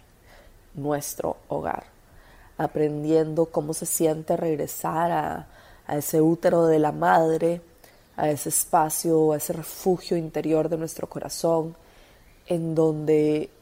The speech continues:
lo único que existe es el amor incondicional. Y ese aprendizaje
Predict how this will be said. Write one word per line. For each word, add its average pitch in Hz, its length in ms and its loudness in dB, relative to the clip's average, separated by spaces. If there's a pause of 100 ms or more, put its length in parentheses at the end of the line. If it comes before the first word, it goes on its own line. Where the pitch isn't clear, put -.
(640)
lo 190 120 4
único 185 280 0
que - 80 -10
existe - 360 -6
es 170 80 -6
el 175 60 -4
amor 151 220 -6
incondicional. 170 640 -8 (1900)
Y 180 160 6
ese 165 160 4
aprendizaje 180 920 -2